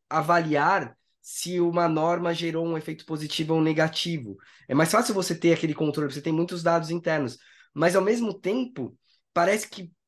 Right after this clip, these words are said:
por a, pelo fato da norma ser nova, você tem ainda que viver um, dois anos até avaliar. Cara, e às vezes em pouco tempo você já consegue enxergar que o negócio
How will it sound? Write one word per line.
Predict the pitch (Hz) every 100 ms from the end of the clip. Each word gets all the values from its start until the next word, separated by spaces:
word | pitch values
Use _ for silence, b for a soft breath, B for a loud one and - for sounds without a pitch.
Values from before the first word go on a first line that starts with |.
| _ -
por | 196
a, | 190 180 175 170
pelo | 185
fato | 180 220
da | 220
norma | 196 180 165
ser | 165
nova, | 151 143 190 180
você | 156 151
tem | 165 180 202
ainda | 185 196 190
que | 175
viver | 175 151 175 185 165 b b -
um, | 170 226 220
dois | 175 196 180 135
anos | 175 226 233 220 196
até | 190 202
avaliar. | 226 202 208 175 175 226 - _ -
Cara, | 311
e | 254
às | 190
vezes | 214 262 285
em | 277
pouco | 233 - 330 427 -
tempo | - 247 294
você | 277 262 247
já | 269
consegue | 254 226 403
enxergar | 427 208 196
que |
o | 190
negócio | 180 175 165 151